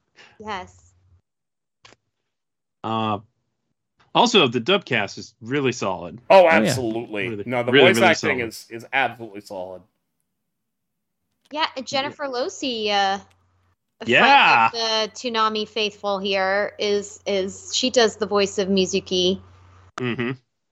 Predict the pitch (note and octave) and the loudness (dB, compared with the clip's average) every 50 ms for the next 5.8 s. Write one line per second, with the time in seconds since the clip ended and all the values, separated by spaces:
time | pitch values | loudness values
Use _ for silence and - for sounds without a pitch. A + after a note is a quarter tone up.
0 | _ _ - A3 G#3+ - - G3 - - G3+ F3 D#3+ F3+ F#3 F#3 - - - _ | _ _ 0 2 2 2 2 0 2 4 4 6 6 4 4 2 -4 -8 -20 _
1 | _ _ _ - _ _ _ _ _ _ - A3+ G#3+ F#3+ F#3+ - - A#3+ G#3 G3+ | _ _ _ -20 _ _ _ _ _ _ -8 -4 -2 -2 0 0 2 2 4 4
2 | G3+ - A#3 A#3 A3 G#3 - G3+ G3+ G3+ G3+ G3 G#3+ G#3 G#3 F#3+ F#3+ G#3+ A3 - | 2 0 0 -4 -10 -8 -6 -4 -4 -4 -2 -2 0 0 0 0 0 -2 -6 -6
3 | F#3+ G3 G#3+ _ _ _ _ _ _ - G#3+ G#3 G3 F#3 F3+ F#3+ G3 - _ _ | -6 -6 -8 _ _ _ _ _ _ -6 -2 0 2 2 2 0 -2 -6 _ _
4 | _ _ _ _ _ _ _ _ _ _ _ _ - - - - B2 _ _ _ | _ _ _ _ _ _ _ _ _ _ _ _ -20 -20 -20 -20 -20 _ _ _
5 | _ _ _ _ _ - A#2+ A#2+ A#2 A2+ A2+ A2 A2 A2 - | _ _ _ _ _ -14 -12 -10 -10 -10 -10 -10 -12 -14 -14